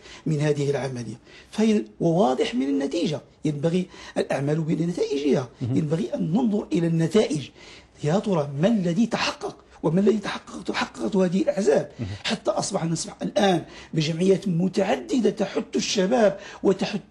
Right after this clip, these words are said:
Speaker 1: الناس للالتحاق بالأحزاب. يعني هذه صورة كارثية تبين بأن العملية في جملتها قد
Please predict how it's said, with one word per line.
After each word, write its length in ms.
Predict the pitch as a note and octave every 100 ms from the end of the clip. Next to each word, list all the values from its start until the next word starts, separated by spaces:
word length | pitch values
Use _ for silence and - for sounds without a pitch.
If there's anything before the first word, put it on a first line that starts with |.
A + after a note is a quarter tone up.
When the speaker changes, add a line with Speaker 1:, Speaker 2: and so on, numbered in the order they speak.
| G3
Speaker 1:
الناس 640 | F3+ G#3 C4 C4 A3+ - - -
للالتحاق 520 | A#3+ B3+ G#3 G3+ G#3
بالأحزاب. 500 | G3 - D#3 D3 B2+ - - - - F3
يعني 260 | E3 B3+ - - - - _ -
هذه 320 | D3 F#3+ F#3
صورة 320 | D#3 B3 G#3+ E3
كارثية 480 | G#3 A3+ G3 C#3+ - _ -
تبين 760 | E3 C#3 B3+ A3 F3+ D4+ C4 - - -
بأن 360 | E3 - F3+
العملية 680 | E3 B2+ F3+ B3+ G#3+ D#3+ C#3+ - - -
في 240 | E3 E3+
جملتها 600 | D3 E3 C#4+ G#3+ G3+ G#3+ B3
قد 220 | -